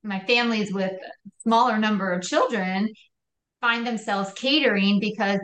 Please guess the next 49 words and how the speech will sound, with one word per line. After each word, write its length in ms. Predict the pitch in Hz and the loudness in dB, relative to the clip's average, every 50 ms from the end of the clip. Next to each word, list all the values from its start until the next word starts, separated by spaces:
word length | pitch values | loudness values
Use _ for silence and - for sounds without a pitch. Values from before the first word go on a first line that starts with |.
| - - | 0 2
they 160 | 247 247 254 | 2 2 2
can. 480 | - - 330 392 415 - - - 180 180 185 196 196 | 0 -4 -4 -4 -2 -2 -4 -4 -4 -4 -4 -2 0
Like, 260 | 208 208 208 202 - | 2 2 2 2 0
you 180 | 220 - 240 220 | -2 0 2 2
know, 100 | 220 226 | 2 2
it's 200 | 269 277 277 - | 0 -2 0 0
not 160 | 311 302 294 | 0 0 0
a 40 | 233 | 0
big 180 | 277 262 208 180 | -2 -2 -2 -2
deal 260 | 240 233 226 220 214 | 0 0 0 0 0
just 180 | 220 214 202 - | -2 -6 -8 -6
to 80 | 240 | -4
make 180 | 208 196 196 196 202 | -4 -4 -4 -4 -2
one 220 | 202 208 202 202 | 0 2 2 2
extra 360 | 190 196 190 - - 202 190 185 | 0 -2 -4 -6 -6 -2 0 2
meal 380 | 202 226 233 196 165 165 165 | 2 2 2 2 2 2 2
where 220 | 185 196 190 190 - | 2 2 2 2 2
I'm 160 | 214 226 226 | 0 0 0
not 140 | - 220 - - - _ _ _ _ _ - | -2 -6 -6 -8 -14 _ _ _ _ _ -8
I 80 | 247 247 | -6 -6
couldn't 340 | - - 320 339 339 - | -4 -2 0 0 0 0
make 220 | 233 226 208 214 - | -2 -4 -4 -4 -2
five 260 | - 196 180 180 165 | 0 0 0 2 0
extra 340 | 175 185 - - - 208 190 | -2 -4 -4 -4 -4 -2 0
meals. 320 | 180 175 170 185 180 - - | 0 0 0 -2 -2 -2 0
It 140 | - 220 - | 0 0 2
just 220 | 220 220 - - 208 | 2 2 2 0 0
wasn't 460 | 190 196 208 202 196 196 202 190 - | 0 2 2 2 2 2 -2 -4 -6
possible. 680 | - - 196 185 196 196 - 190 156 165 - - - - - - - - - - _ _ _ _ - | -4 -2 0 0 0 0 -4 -8 -6 -6 -6 -6 -6 -8 -12 -14 -20 -20 -20 -20 _ _ _ _ -10
Um, 640 | 202 185 180 175 170 170 170 170 170 170 196 - - | -6 -4 -4 -4 -4 -6 -6 -8 -6 -6 -6 -8 -8
so 500 | - - - 208 185 180 180 180 180 180 180 - _ - | -8 -4 0 2 2 4 4 2 2 0 -2 -8 _ -4
I 120 | - 226 247 | -2 -2 0
understand 680 | 269 254 240 233 - - - 240 214 208 214 214 214 | 0 0 0 -2 -2 -4 -2 0 0 2 2 0 0
where 120 | 208 185 180 | 0 -2 -2
parents 320 | - 226 190 180 180 180 | -2 -2 -2 -2 -2 -2
are 80 | 175 175 | -4 -4
coming 420 | - - 330 302 294 285 277 269 277 | -2 0 0 2 2 0 -4 -2 0
from. 340 | 269 254 240 233 226 226 226 - - - - - | 2 2 2 2 0 -2 -4 -8 -12 -20 -8 -4
I 80 | - 220 | -2 0
remember 340 | 226 233 240 233 208 233 220 | 2 2 2 2 4 4 4
I 80 | 214 | 6
had 120 | 214 208 208 | 4 4 2
a 60 | 190 | 0
ch-, 260 | - - - - - - | -4 -6 -6 -6 -4 0
uh, 300 | 214 208 196 190 185 185 185 | 2 4 4 4 4 2 0
parent 320 | 208 233 220 214 208 208 | 0 0 2 2 2 2
one 180 | 208 202 196 196 | 2 4 4 2
time 460 | - - 196 185 185 185 185 190 190 190 | 2 0 0 2 2 2 2 0 0 0
who's, 380 | 214 202 190 185 185 180 180 | -2 -2 -2 -2 -2 -4 -6